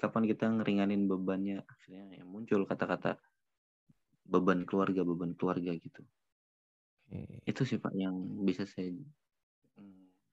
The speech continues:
Speaker 1: kasih tahu buat sekarang kenapa jadi ada beban keluarga. <laughs>
Speaker 2: Itu mindset yang seiring dengan berjalannya waktu, Van, ya? Pen-,
Speaker 1: Iya,
Speaker 2: ya,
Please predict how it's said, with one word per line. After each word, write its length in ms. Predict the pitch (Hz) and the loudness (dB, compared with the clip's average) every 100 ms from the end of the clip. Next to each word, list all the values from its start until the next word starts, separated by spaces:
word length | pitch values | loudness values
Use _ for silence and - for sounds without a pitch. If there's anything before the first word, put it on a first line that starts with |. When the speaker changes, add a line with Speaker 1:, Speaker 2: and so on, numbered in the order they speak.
| _ | _
Speaker 1:
kasih 220 | 110 - 104 | -20 -8 -6
tahu 140 | - 98 - - _ _ | -2 0 -2 -4 _ _
buat 180 | 98 95 - | -2 -2 -2
sekarang 340 | - 101 98 104 - | 0 2 2 -4 -2
kenapa 260 | 98 92 95 98 | -2 0 0 0
jadi 220 | 92 90 | 2 0
ada 80 | 92 | 2
beban 260 | 92 90 76 - | 2 0 -4 -4
keluarga. 380 | 98 101 92 101 - - - - _ - _ _ _ _ _ _ _ _ _ _ _ _ - - _ | -4 -4 -6 -8 -16 -20 -20 -20 _ -20 _ _ _ _ _ _ _ _ _ _ _ _ -20 -20 _
<laughs> 100 | 127 | 2
Speaker 2:
Itu 380 | 117 110 113 110 | 6 8 10 8
mindset 500 | - 98 101 - 120 107 | 4 2 4 4 6 8
yang 380 | 92 92 92 - - _ _ _ _ _ _ _ - | 8 6 4 0 -16 _ _ _ _ _ _ _ -20
seiring 600 | - - 98 104 101 95 | 2 10 12 12 10 10
dengan 320 | 92 90 90 90 | 10 10 8 8
berjalannya 400 | 90 87 90 90 | 10 10 12 10
waktu, 160 | 90 107 | 8 4
Van, 140 | - 87 | 4 2
ya? 120 | 95 - _ _ _ | 2 -4 _ _ _
Pen-, 220 | - 95 - - | -2 -2 -2 2
Speaker 1:
Iya, 120 | |
Speaker 2:
ya, 40 | 123 | 6